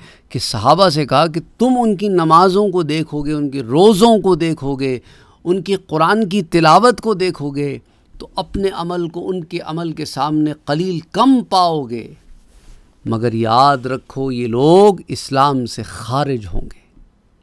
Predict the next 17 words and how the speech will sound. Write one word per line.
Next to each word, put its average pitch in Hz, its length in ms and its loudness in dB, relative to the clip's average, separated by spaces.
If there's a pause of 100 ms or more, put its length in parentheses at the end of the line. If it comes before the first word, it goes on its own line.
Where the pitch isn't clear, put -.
(640)
अजीब 180 320 0
सी - 200 -6
बात 143 300 -4
है 135 60 -10
ना? 190 100 -16 (640)
ऐसी 208 320 -2 (100)
क्या 156 220 -2
वजह 214 280 -2
हो 123 220 -4
गई 110 220 -8 (600)
कि 151 100 2
ये 160 180 4
लोग 175 320 2
नमाज़ें 143 580 2
भी 214 120 0
पढ़ते 165 360 -4
हैं, 131 280 -8